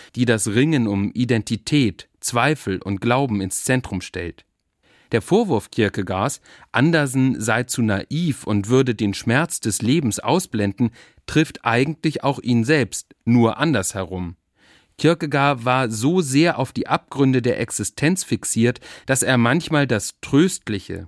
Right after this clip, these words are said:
das Märchenhafte, das Hoffnungsvolle übersah. Ich glaube, wir brauchen beides, die Sehnsucht nach dem Wunderbaren, die Andersen schenkt,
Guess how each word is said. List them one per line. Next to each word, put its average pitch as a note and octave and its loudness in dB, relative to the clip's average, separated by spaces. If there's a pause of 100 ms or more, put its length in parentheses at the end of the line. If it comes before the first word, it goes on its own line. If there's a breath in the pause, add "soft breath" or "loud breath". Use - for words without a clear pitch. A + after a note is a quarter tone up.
(120)
das A2 -2
Märchenhafte, A2+ 0
das G#2+ -4
Hoffnungsvolle A2 0
übersah. A2 -2 (800)
Ich - 0
glaube, D3 2
wir C#3 0
brauchen C3 -2
beides, G2 -4 (320 loud breath)
die B2 0
Sehnsucht D#3+ 2
nach A#2 2
dem G#2 0
Wunderbaren, D#3 2
die - -6
Andersen D#3 0
schenkt, F#3+ -4